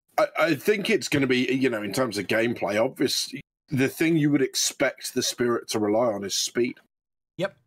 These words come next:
Speaker 2: I agree with you.
Speaker 1: Um, so, yeah, because I, I'm just looking at the shield emitters there. They said small, it's still a
Speaker 2: They
Speaker 1: size
Speaker 2: did,
Speaker 1: two.
Speaker 2: so they did, so yesterday it literally said, um, one s-,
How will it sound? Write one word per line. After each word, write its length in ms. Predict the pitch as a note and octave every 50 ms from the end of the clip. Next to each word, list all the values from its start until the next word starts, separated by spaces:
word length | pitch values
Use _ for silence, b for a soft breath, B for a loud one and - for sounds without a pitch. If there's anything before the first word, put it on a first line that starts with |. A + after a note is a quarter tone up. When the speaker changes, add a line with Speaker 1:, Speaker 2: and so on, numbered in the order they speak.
| _ _ _
Speaker 2:
I 120 | - D3 B2+
agree 220 | A2 A#2+ C3 A#2+
with 160 | B2 B2 A2+
you. 60 | A2 A#2+
Speaker 1:
Um, 640 | A#2 A#2 A2+ A2 A2 A2 A2 A2 A2 A2 G#2+ G#2 - _ _ _ _ _ _ _ _ _ _ _ _ _ _ _ _ _ _ _ - -
so, 420 | - - - D3 B2+ A#2+ A#2+ A#2+
yeah, 220 | A2+ C#3+ C3+ B2 A2
because 320 | - - C3 B2+ C#3 C3
I, 100 | D3 C#3
I'm 200 | B2 C3+ C#3 C3+
just 200 | B2 D3+ C3+ -
looking 240 | D3 D#3 - - C3+
at 60 | A#2+
the 60 | -
shield 300 | G#2 - - D3+ D3 C#3
emitters 340 | C3 B2 A2+ G2+ - G#2 G#2
there. 140 | A2+ G#2+ G#2
They 120 | G2 A2+
said 260 | A2+ - - C#3+ B2+ A2+
small, 520 | - - - C3+ B2+ B2 A#2+ A#2+ A#2 A#2+
it's 380 | B2 - - - - - - - B B B B
still 200 | - - - G3
a 40 |
Speaker 2:
They 60 | G3 G3
Speaker 1:
size 160 | D3 A#2+ A2+ A3+ A3+
Speaker 2:
did, 80 | A#3
Speaker 1:
two. 260 | A#3 - B2+ B2+ C3 - - _
Speaker 2:
so 180 | - - F3+ D#3
they 160 | D3 E3 D3+
did, 460 | B2 - - G3 A3 A#3 G3 E3+ - _ -
so 140 | - F#3
yesterday 600 | E3 D#3 E3 F#3+ G3+ - - A#3+ A3 G3 F#3 F3+
it 100 | E3+ -
literally 440 | - D#3 E3 - - E3+ D#3 D3+ C#3+
said, 460 | C#3 - - D#3 C#3+ C#3 C#3 B2+ A#2+ - _ _ -
um, 340 | C#3 C#3 C#3 C#3 C3+ C3 C#3 -
one 380 | - C#3 B2 D3 D3+ E3 F3 F3+
s-, 340 | F#3 E3 - - - -